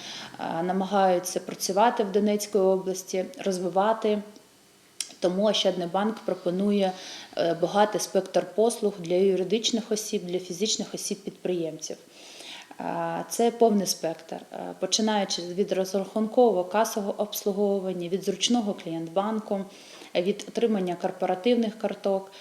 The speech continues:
від мобільного банкінгу, е, до кредитування. Найголовніший меседж, що Ощадний банк кредитує і кредитує саме в Донецькій області, саме донецьких наших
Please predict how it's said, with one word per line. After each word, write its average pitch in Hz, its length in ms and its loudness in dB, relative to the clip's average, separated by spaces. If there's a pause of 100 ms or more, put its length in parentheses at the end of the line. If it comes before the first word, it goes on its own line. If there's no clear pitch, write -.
(160)
від 202 140 4
мобільного 208 600 4
банкінгу, 190 840 0 (320)
е, 170 840 0
до 233 220 8
кредитування. 170 800 -2 (340)
Найголовніший 220 800 4
меседж, 262 320 4
що 202 340 0 (120)
Ощадний 202 400 2
банк 165 280 2 (140)
кредитує 180 720 0 (320)
і 202 80 0
кредитує 220 580 4
саме 208 340 4
в 180 80 -2
Донецькій 185 500 0
області, 208 460 2
саме 185 340 0
донецьких 175 640 -2
наших 190 300 -2